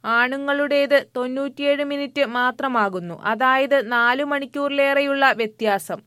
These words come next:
സ്ത്രീകളുടെ ഗൃഹസംബന്ധിയായ സേവനങ്ങളുടെ യഥാർത്ഥ മൂല്യം വളരെ വലുതാണെങ്കിലും പ്രതിഫലമില്ലാത്ത പ്രയത്നങ്ങളാകയാൽ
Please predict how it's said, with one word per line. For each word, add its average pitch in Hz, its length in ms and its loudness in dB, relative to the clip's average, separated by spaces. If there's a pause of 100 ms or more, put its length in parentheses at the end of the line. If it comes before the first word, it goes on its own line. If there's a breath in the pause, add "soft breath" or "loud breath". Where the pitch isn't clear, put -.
(140)
സ്ത്രീകളുടെ 277 760 2 (300 soft breath)
ഗൃഹസംബന്ധിയായ 285 1080 -2
സേവനങ്ങളുടെ 277 920 0
യഥാർത്ഥ 262 580 -2
മൂല്യം 277 460 -4 (360 soft breath)
വളരെ 247 400 2
വലുതാണെങ്കിലും 285 880 2 (120)
പ്രതിഫലമില്ലാത്ത 277 1080 -2 (100)
പ്രയത്നങ്ങളാകയാൽ 277 1300 2